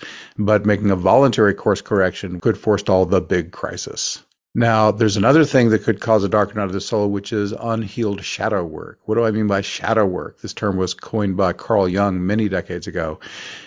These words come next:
and it means facing the inner challenges, the challenging emotions, the unpleasant things we don't want to look at. I've been reading a lot of books lately on how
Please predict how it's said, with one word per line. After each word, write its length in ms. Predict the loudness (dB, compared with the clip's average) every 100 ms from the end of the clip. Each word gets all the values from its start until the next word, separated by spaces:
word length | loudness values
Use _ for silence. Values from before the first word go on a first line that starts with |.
| -2
and 160 | 2 4
it 120 | 4
means 460 | 4 4 4 0 -8 _
facing 800 | _ 2 4 4 2 2 2 2
the 240 | 2 2 0
inner 440 | -2 -2 0 -2
challenges, 960 | -4 -6 -2 -2 0 0 0 0 -4 -6
the 160 | -12 -10
challenging 480 | -4 0 0 0
emotions, 800 | -2 2 2 2 2 2 0 -2 -10 _ _ -8
the 260 | -6 -4
unpleasant 640 | -4 -6 -4 0 0 0 2
things 340 | 2 2 0
we 80 | -2
don't 180 | -2 -4
want 120 | -4
to 60 |
look 240 | 2 2 4
at. 200 | 2 0
I've 120 | -4 -4
been 100 | -4
reading 240 | -4 -4
a 20 |
lot 100 | -6
of 100 | 0
books 260 | 2 2 2
lately 320 | 0 0 0
on 180 | 0 0
how 320 | 0 0 0